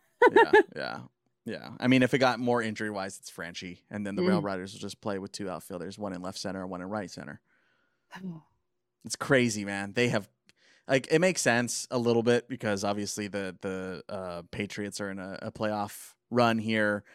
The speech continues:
Speaker 1: and so is Hudson Valley, so they can't really move guys up.
Speaker 2: Right.
Speaker 1: They, and they're not gonna call the Tampa Tarpons for somebody to come play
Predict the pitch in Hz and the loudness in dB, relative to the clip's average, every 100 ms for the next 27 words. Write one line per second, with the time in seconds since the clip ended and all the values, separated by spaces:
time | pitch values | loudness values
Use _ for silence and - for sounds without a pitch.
0 | _ - 107 101 98 - - 110 104 101 | _ -6 -4 -4 -6 -8 -4 -4 -4 -6
1 | 101 98 101 104 107 107 104 110 98 98 | -6 -2 2 4 2 0 -4 -6 -6 -4
2 | 113 85 104 101 104 101 101 104 110 104 | -6 -4 -4 -6 -6 -8 -6 -4 -4 -4
3 | 113 107 107 - 110 127 202 220 190 117 | -2 -2 -4 -4 2 6 8 8 6 4
4 | - - - 127 135 127 120 - 120 110 | -2 -8 0 4 4 4 0 2 4 4
5 | - _ _ _ - 143 123 117 - 127 | 0 _ _ _ -4 0 2 0 2 6
6 | 123 107 107 - 117 - 117 110 110 113 | 6 4 0 0 2 4 4 2 0 -2
7 | 104 - 107 104 104 | -2 2 2 2 -4